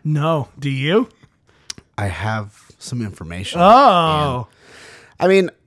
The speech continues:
Speaker 2: I'm
Speaker 1: I
Speaker 2: sure
Speaker 1: mean,
Speaker 2: s-
Speaker 1: I, I always imagined the
Speaker 2: Yeah.
Speaker 1: reason was because they're like, "Prince is popular.
Speaker 2: Mm-hmm.
Speaker 1: We're putting a lot of money behind this movie.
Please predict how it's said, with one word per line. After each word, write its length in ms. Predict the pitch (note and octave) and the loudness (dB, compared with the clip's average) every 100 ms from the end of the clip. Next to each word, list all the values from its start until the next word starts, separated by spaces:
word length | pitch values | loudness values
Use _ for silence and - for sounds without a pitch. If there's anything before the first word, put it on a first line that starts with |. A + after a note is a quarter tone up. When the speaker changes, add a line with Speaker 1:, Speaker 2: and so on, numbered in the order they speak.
| - | -4
Speaker 2:
I'm 120 | D#3+ | 0
Speaker 1:
I 120 | F3+ | 4
Speaker 2:
sure 100 | G#3+ | 6
Speaker 1:
mean, 60 | C#4 | 8
Speaker 2:
s- 260 | C4 B3+ - | 6 4 2
Speaker 1:
I, 100 | - | 4
I 20 | C4 | 6
always 280 | C#4 D4+ A3 | 4 2 0
imagined 720 | G3+ D#3+ C#3 C3+ F#2+ F2+ - - | 0 0 0 -2 -8 -12 -16 -2
the 100 | D3 | 0
Speaker 2:
Yeah. 80 | D#3 | 2
Speaker 1:
reason 320 | D#3 D3 D#3 | 2 2 2
was 260 | C#3+ C3 C3 | 2 2 0
because 320 | C3 C3 C#3 | -2 -4 -2
they're 100 | C3 | -2
like, 260 | B2+ A#2+ - | -4 -6 -6
"Prince 260 | - C#3 F#3 | -6 -4 -4
is 80 | |
popular. 600 | C#3+ E3 C#3+ D3+ C#3 B2+ | -2 -2 0 0 0 0
Speaker 2:
Mm-hmm. 200 | C3 F3 A3+ - | -4 -6 -10 -10
Speaker 1:
We're 80 | A2 | -4
putting 240 | C3+ C#3 | 0 2
a 40 | D3 | 4
lot 160 | D3 | 4
of 60 | D#3 | 4
money 220 | D3+ D3+ | 4 4
behind 260 | D#3 D#3 D#3 | 4 2 0
this 140 | D3+ | -2
movie. 440 | D3+ C3+ B2+ B2+ | 0 2 2 0